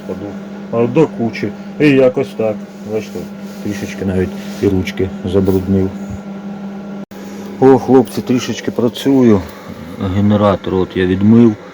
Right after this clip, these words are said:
от трішечки потьочок лишився, то від мастила. Оце все, бачите, як чистесенько виглядає. Е, скажу вам чесно, дуже важко ремонтувати два штуки, е, одночасно, коли, блін, проблема з цими запчастинами. Запчастини їдуть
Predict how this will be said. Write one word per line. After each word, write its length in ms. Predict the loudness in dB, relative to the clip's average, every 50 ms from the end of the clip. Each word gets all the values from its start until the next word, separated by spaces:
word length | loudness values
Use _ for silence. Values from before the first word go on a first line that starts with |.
| -20 -20 -20 -20 -20 -20 -20 -18 -12 -8
от 200 | -8 -6 -6 -4
трішечки 520 | -4 -4 -4 -4 -6 -8 -8 -8 -10 -10 -10 -12 -16 -18 -18 -14 -2
потьочок 680 | -2 -2 -2 0 0 0 0 0 0 -2 -4 -2 0
лишився, 500 | 4 4 4 4 2 -2 -4 -4 -4 -6
то 160 | -4 -2 0 0
від 160 | 0 2 2
мастила. 680 | 2 2 2 0 -4 0 0 2 2 4 2 0 -2 -4 -10 -12 -12
Оце 180 | -10 -8 -8
все, 200 | -8 -8 -8 -6
бачите, 360 | -2 0 0 0 0 -4 -6
як 80 | -8 -8 -8 -14 -16 -18 -18 -18 -18 -14
чистесенько 840 | -12 -10 -8 -8 -6 -4 -2 -2 -2 -2 -4 -8 -8 -8 -8 -6 -4
виглядає. 680 | -2 -2 -2 0 0 0 2 4 2 2 4 0 -4 -6 -8 -10 -10 -10 -10 -12 -12 -12 -4 0 4
Е, 480 | 6 6 8 8 8 6 6 6 4 4
скажу 300 | 2 2 2 4 6 6
вам 160 | 6 6 6
чесно, 340 | 6 6 4 6 4 2 4
дуже 260 | 6 4 6 6 6
важко 360 | 8 8 6 6 4 2 2
ремонтувати 680 | 4 4 6 4 4 4 4 4 6 6 6 6 4 0
два 200 | 4 6 6 6
штуки, 560 | 4 2 2 2 2 2 4 6 6 6 6 4 -4 -12 -14 -14 -14 -12 0 4
е, 260 | 6 8 8 10 10
одночасно, 880 | 10 8 8 8 6 4 4 4 4 4 6 6 4 4 2 0 0 0 4
коли, 440 | 4 4 6 8 6 6 8 6 6
блін, 340 | 4 4 4 6 6 4 4
проблема 520 | 4 2 2 4 6 6 8 8 6 4
з 120 | 2 2
цими 280 | 2 4 6 6 6 6
запчастинами. 920 | 6 4 0 2 2 0 0 0 0 2 4 4 6 6 6 4 4 2 2
Запчастини 840 | 0 2 2 2 2 2 0 -2 -2 -2 2 2 4 6 6 6
їдуть 380 | 4 4 2 2 4 4 2